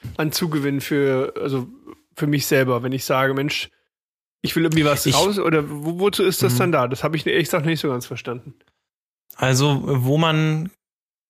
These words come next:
Speaker 2: es gibt sogar eine Seite, die heißt H T T P transparenzregister punkt D E und da könnte
Speaker 1: Okay.
Speaker 2: man theoretisch schauen. Also, ähm,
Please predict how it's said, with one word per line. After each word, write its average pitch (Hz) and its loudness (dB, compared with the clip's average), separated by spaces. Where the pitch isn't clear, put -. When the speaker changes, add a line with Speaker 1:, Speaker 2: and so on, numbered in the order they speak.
Speaker 2:
es - -4
gibt - -4
sogar 147 2
eine 123 2
Seite, 131 2
die 110 4
heißt 104 0
H 123 0
T 127 -2
T 131 -4
P 143 -10
transparenzregister 123 -2
punkt 107 -4
D 107 0
E - 0
und 143 0
da 131 2
könnte 160 2
Speaker 1:
Okay. 175 4
Speaker 2:
man 156 2
theoretisch 156 0
schauen. 127 2
Also, 123 2
ähm, 131 2